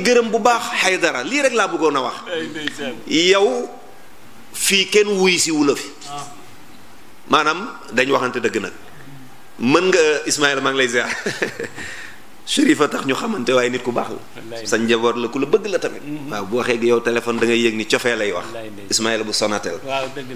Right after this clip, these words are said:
Speaker 2: la, dëgg la.
Speaker 1: Xam nga galan, tëgg.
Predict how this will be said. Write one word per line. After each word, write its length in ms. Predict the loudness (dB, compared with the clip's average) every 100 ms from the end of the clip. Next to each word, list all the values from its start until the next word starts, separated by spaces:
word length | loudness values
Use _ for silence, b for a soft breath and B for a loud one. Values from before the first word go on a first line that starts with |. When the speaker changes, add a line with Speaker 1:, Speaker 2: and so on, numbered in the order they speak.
| -12
Speaker 2:
la, 40 | -14 -16
dëgg 160 | -16 -14 -16
la. 60 | -16 -16 -16 -16 -18 -14 -2
Speaker 1:
Xam 180 | 0 2
nga 120 | 2 2
galan, 320 | 2 0 -4 -12 -16 0
tëgg. 180 | 0 0